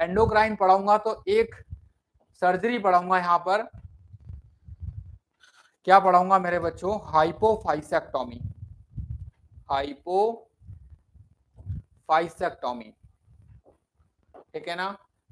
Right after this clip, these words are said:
जब हाइपोफाइसेक्टोमी करोगे आप, तो हाइपोफाइसेक्टोमी करने के लिए आपको क्या करना पड़ता है? ब्रेन को ओपन करना पड़ता है।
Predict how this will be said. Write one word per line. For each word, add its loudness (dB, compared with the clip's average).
जब 0
हाइपोफाइसेक्टोमी 0
करोगे -2
आप, -2
तो 2
हाइपोफाइसेक्टोमी 2
करने -2
के 0
लिए -2
आपको 2
क्या 4
करना 0
पड़ता -2
है? -8
ब्रेन -2
को 2
ओपन -2
करना 0
पड़ता -4
है। -12